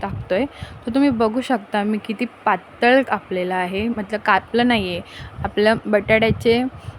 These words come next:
काप करायला, भजी वगैरे करताना आपण त्या किसणीत किसतो ना, ते किसनीमध्ये मी कापले आहेत, म्हणजे एवढे पातळ केले आहेत, तुम्ही बघू शकता. आणि सोडलेले नाही आहेत, एकदम स्टारसारखे दिसत आहेत, तुम्ही इथे बघू शकता. तर असेच आपल्याला ठेवायचे आहेत.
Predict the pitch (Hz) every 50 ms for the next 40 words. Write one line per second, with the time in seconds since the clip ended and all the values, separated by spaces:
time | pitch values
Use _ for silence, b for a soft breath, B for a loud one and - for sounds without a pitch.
0 | - - 233 220 220 220 - - - 226 226 226 220 220 220 226 226 226 226 226
1 | 226 220 214 208 214 208 180 202 220 220 220 220 233 233 226 - 226 214 208 -
2 | - 226 233 220 220 - - 226 226 220 233 233 220 - 214 - - 240 247 240
3 | - - 233 202 - - - - 262 254 233 208 190 240 - - B B B B
4 | B B - - 247 240 - 247 220 - - 247 247 247 240 214 214 214 202 185
5 | - 175 170 - 170 175 175 190 196 202 196 190 220 - - - 220 214 214 226
6 | 226 - 214 190 - - - 190 180 185 196 190 190 190 - 202 208 208 196 196
7 | 202 196 220 220 - - 208 - - - - 202 226 254 - 214 202 208 226 -
8 | - 247 220 208 202 202 214 220 233 226 233 240 233 220 202 202 202 196 190 180
9 | 175 - 185 185 185 202 214 214 - - 220 214 214 220 220 - 220 190 175 196
10 | 196 190 190 185 - - - 185 175 175 175 - B B B B B B B -
11 | - 208 214 202 190 202 208 196 208 196 190 190 190 - 180 175 - - - 165
12 | - - - - 196 185 190 196 - - 233 226 226 214 - 202 202 208 202 226
13 | 208 180 165 165 180 - - 185 190 175 175 -